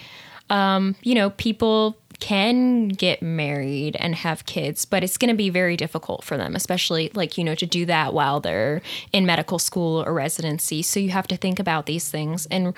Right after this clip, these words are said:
really make conscious decision of what's right for you. And I think, too, you know, a lot of, unfortunately, a lot of people are attracted to becoming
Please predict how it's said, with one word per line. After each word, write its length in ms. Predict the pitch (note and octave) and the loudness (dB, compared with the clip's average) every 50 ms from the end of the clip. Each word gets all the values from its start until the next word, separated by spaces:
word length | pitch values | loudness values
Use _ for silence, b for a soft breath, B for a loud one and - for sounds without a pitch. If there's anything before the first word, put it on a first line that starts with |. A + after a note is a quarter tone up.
| B B B B B B | B B B B B B
really 180 | C4 C4+ C#4 C4+ | 2 4 6 6
make 220 | B3+ A#3 A3 - | 6 4 4 2
conscious 500 | - - G#3 F#3+ F#3+ G3 - F#3 F3+ - | 0 0 2 2 2 2 0 -2 -2 -4
decision 520 | - F3 - - F#3 F3+ - F3 F3 E3 - - | -4 -2 -2 -2 0 2 2 2 2 0 0 -2
of 100 | F#3+ F#3 | -4 -2
what's 360 | F#3 E3+ F3 F3+ - - - E3+ | 0 0 0 0 -2 -2 -2 0
right 200 | D#3+ D#3+ D3 - | 0 0 0 -2
for 160 | - - D#3 | -4 -4 -2
you. 520 | D#3 D3+ D3+ D3+ D3 D3 D3 C#3+ D#3 E3 B B B B B B B B B B B B B _ - | -2 0 0 0 0 0 0 -2 -2 -4 B B B B B B B B B B B B B _ 2
And 100 | A#3+ B3+ | 2 4
I 60 | C4 | 4
think, 200 | D4 D#4 D4 - | 4 4 2 2
too, 580 | - - - B3+ C4+ C#4+ D4 D4 C#4+ C#4+ B3+ - - _ - | 0 0 0 2 2 2 2 2 0 0 -2 -4 -6 _ -6
you 160 | - A3+ A3+ A3 | -2 0 2 2
know, 240 | G#3 F#3+ F#3+ F#3 - | 4 4 2 2 2
a 120 | - G#3+ | 2 2
lot 300 | G#3+ A3 A3+ A#3 A#3+ B3 | 4 4 6 6 6 6
of, 200 | C4 C4 A#3+ - - - B B B B B B B _ _ - - | 6 4 2 -2 -10 -16 B B B B B B B _ _ 0 2
unfortunately, 720 | G#3+ A3+ A3 - D4+ F4 F4 - C#4+ B3+ A3 G3 G3+ G3+ | 2 4 4 4 2 2 2 2 2 2 2 4 2 2
a 80 | G#3 G3+ | 4 4
lot 180 | G3 G3 G3 | 4 4 2
of 100 | G3 G3 | 2 0
people 520 | - - G3+ F#3+ - - F3+ E3+ E3 E3 - | -2 -4 -4 -2 0 0 0 2 0 0 0
are 160 | F3 F3+ E3+ | 0 0 0
attracted 480 | F3 - - - E3+ F3+ F3+ - - - | 0 -2 -2 -2 -2 -2 -2 -4 -10 -10
to 120 | - - | -10 -10
becoming 520 | - F3 - F#3+ F3 E3+ E3+ E3 D#3+ E3 | -8 -6 -4 -2 0 0 0 0 -2 -4